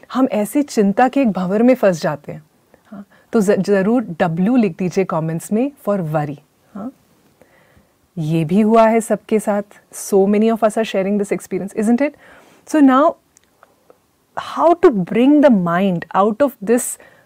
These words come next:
pendulum of anger, worry, past, future? We need to learn something that can bring the mind to the present moment। देखिए, इस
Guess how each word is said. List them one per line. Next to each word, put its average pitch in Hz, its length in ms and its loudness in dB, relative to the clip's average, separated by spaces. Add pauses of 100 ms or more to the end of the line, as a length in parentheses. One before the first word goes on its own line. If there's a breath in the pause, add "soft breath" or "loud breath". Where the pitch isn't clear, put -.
(220 soft breath)
pendulum 254 560 6
of 196 200 0 (360)
anger, 240 440 4 (240)
worry, 156 400 -6 (260)
past, 233 440 0 (220)
future? - 300 -4 (540 soft breath)
We 277 60 2
need 277 300 4
to 320 200 2
learn 240 420 0 (100)
something 196 520 0
that 196 140 0 (100)
can 233 160 2
bring 220 300 2
the 277 100 2 (120)
mind 175 320 -6
to 196 100 -4
the 247 60 -4 (180)
present 180 420 -6
moment। 160 340 -14 (520 soft breath)
देखिए, 294 280 0 (400 soft breath)
इस 294 280 -4